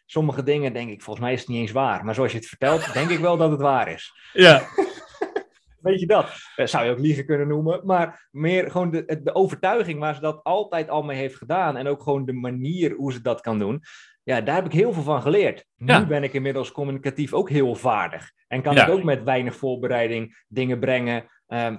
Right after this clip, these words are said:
Speaker 1: ja, wat, wat ik dan nog later denk, "Hey, waar komt het eigenlijk vandaan? Want dat klonk echt heel erg goed. En is het wel waar wat ik zojuist heb gezegd?" Een beetje zoiets. Maar
Speaker 2: Ja.
Speaker 1: is het zo zelfverzekerd gebracht dat ik het ook nog geloof ook.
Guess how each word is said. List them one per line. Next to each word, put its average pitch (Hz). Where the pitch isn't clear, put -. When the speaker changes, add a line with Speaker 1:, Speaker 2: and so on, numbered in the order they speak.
Speaker 1:
ja, 117
wat, 120
wat 107
ik -
dan 127
nog 127
later 131
denk, 131
"Hey, 147
waar 117
komt 135
het 113
eigenlijk 117
vandaan? 143
Want 101
dat 107
klonk 110
echt -
heel 151
erg 156
goed. 185
En 143
is 143
het 131
wel 143
waar 156
wat 147
ik 147
zojuist 147
heb 139
gezegd?" 135
Een 160
beetje 180
zoiets. 156
Maar 135
Speaker 2:
Ja. 285
Speaker 1:
is 156
het 135
zo 185
zelfverzekerd 196
gebracht 185
dat 180
ik 160
het 170
ook 180
nog 175
geloof 175
ook. 175